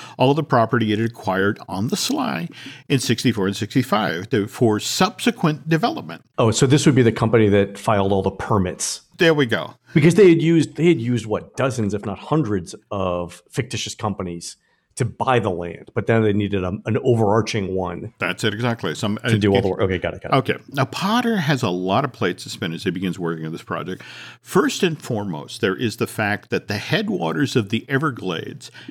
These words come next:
Speaker 1: actually start in the Orlando area and then flow through the Kissimmee chain of lakes, of which Bay Lake at Walt Disney World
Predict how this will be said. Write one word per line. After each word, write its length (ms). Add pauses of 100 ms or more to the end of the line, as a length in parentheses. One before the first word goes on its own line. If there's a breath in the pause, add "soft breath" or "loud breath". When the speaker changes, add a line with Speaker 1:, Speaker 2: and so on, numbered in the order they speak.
(180 loud breath)
Speaker 1:
actually 300
start 280
in 60
the 100
Orlando 460
area 260
and 200
then 120
flow 520
through 420 (400 loud breath)
the 80
Kissimmee 640
chain 300
of 100
lakes, 340 (120)
of 260
which 480
Bay 180
Lake 240
at 100
Walt 200
Disney 260
World 360